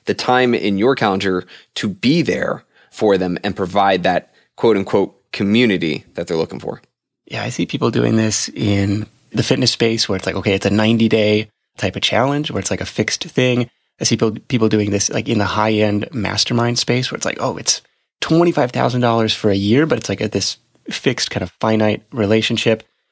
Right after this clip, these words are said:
Speaker 2: Or it's this, this ongoing thing that's like, "Hey, you know, I'm gonna continue to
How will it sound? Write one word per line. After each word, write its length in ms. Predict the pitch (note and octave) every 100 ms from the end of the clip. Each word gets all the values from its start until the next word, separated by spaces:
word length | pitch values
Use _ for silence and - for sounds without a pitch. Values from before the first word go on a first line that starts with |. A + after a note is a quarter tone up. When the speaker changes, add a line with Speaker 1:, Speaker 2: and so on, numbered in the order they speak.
| _ -
Speaker 2:
Or 400 | F#3+ D3+ D#3 -
it's 120 | C#3
this, 260 | C3 A2+ - _
this 140 | - C3+
ongoing 920 | - A#2+ D#3+ C#3+ C#3 C#3+ C#3 C#3 C#3 C3+ _
thing 240 | - G3
that's 180 | - -
like, 140 | - C3
"Hey, 100 | D3+
you 160 | C3
know, 60 | A2
I'm 140 | A#2+
gonna 120 | B2 A#2
continue 560 | A2+ - D3 D3 D3 - _ _ -
to 460 | G#2 G2 G2+ -